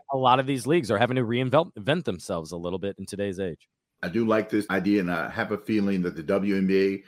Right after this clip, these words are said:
Speaker 2: who's having their All-Star game in Phoenix, will also invite the top three-point shooter in the league to face off again, if, especially if Sabrina wins,
Speaker 1: <laughs>
Speaker 2: then Steph,
Speaker 1: Yeah.
Speaker 2: it's like wrestling or something. Maybe they'll just treat it like that, and it's WrestleMania again, whatever the case might be. But,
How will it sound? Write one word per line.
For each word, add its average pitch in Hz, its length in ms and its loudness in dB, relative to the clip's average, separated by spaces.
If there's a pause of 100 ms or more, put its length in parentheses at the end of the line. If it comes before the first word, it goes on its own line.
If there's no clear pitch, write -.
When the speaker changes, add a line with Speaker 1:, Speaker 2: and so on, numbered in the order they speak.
(400)
Speaker 2:
who's 101 160 0
having 113 240 4
their 107 140 2
All-Star 101 420 4
game 95 220 2
in 87 140 -2
Phoenix, - 480 -2
will 92 140 0
also 98 440 2
invite 90 520 0 (180)
the 92 140 -2
top - 260 -2
three-point 98 400 -2
shooter 92 220 0
in 90 100 2
the 87 60 -2
league 90 480 -2
to 101 100 -8
face 98 300 4
off 95 240 6
again, 101 300 2
if, 95 100 -2
especially 180 420 4
if 110 180 4 (300)
Sabrina 123 440 4
wins, 95 680 0 (240)
Speaker 1:
<laughs> - 240 -20
Speaker 2:
then 104 760 -8
Steph, 117 260 8
Speaker 1:
Yeah. - 60 2
Speaker 2:
it's - 140 -2
like 151 180 6
wrestling 98 520 2
or 78 80 -8
something. 73 320 -10
Maybe 101 200 2
they'll 113 120 6
just 98 160 -8
treat 113 200 0
it 87 60 2
like 92 200 2
that, 98 180 0
and 90 80 -2
it's 92 160 -4
WrestleMania 104 680 2
again, 92 520 -2
whatever 104 280 2
the 107 60 -2
case 101 260 2
might 90 280 0
be. 95 140 6
But, 90 260 0